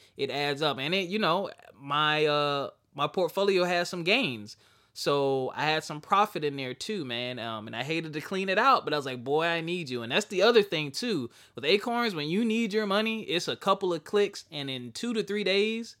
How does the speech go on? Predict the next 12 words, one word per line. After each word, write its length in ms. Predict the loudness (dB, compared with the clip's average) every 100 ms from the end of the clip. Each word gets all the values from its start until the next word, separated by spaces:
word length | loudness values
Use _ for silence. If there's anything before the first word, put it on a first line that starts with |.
| -8
you 220 | -2 2
will 100 | 4
have 260 | 4 2
your 120 | 0 -2
money. 340 | -4 -6 -12 -20 -14
There's 200 | -6 -4
no 160 | -2 0
long 360 | 2 2 2 0
forms. 580 | -4 -2 -2 -2 -4
There's 220 | -4 -4 -2
no 220 | -2 -2
hassle. 920 | 0 0 0 -2 -2 0 0 -2